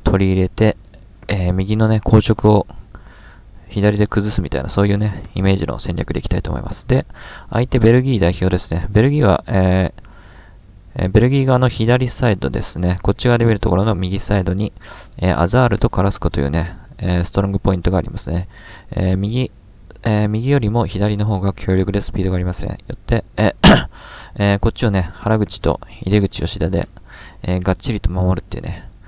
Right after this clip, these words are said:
そういう、まあ、これ別に逆でもいいのか。はい。長友ね、ディフェンスに働くと思うんで、えー、これ左右逆でもいいかもしれません。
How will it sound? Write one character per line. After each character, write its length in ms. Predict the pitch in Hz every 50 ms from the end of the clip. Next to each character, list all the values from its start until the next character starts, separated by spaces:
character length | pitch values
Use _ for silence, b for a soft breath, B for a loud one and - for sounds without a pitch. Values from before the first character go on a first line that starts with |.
| B B B B B
そ 140 | - - 107
う 20 |
い 20 |
う、 40 | 90 -
ま 100 | 117 110
あ、 40 |
こ 100 | - -
れ 140 | 139 143 123 - - -
別 200 | 107 - - 151
に 40 |
逆 200 | 117 104 107 -
で 100 | - -
も 80 | 139 107
い 60 | 92
い 20 | -
の 60 | -
か。 260 | - - - - - - - -
は 240 | - - 95 78 -
い。 0 |
長 200 | - 110 123 147
友 160 | - 151 147 143
ね、 120 | 143 135
デ 80 | 113 135
ィ 40 |
フ 40 | 143
ェ 40 | 143
ン 60 | 135
ス 100 | 135 131
に 40 | 131
働 240 | 127 120 - 127 123
く 60 | -
と 100 | - 113
思 180 | 113 113 110 104
う 20 |
ん 80 | - -
で、 180 | - - - - - - B B B B B B B B B B B B B B B - - -
え 360 | - 98 98 98 98 98 98
ー、 40 | 98
こ 120 | - 127
れ 60 | 120 117
左 220 | - - 143 113
右 100 | 98 90
逆 240 | 92 92 - - 110
で 80 | 110
も 120 | 107 98 -
い 160 | - 98 95
い 40 | 87
か 120 | - -
も 60 | 98
し 140 | 101 - -
れ 60 | -
ま 100 | - 92
せ 100 | - - -
ん。 80 | -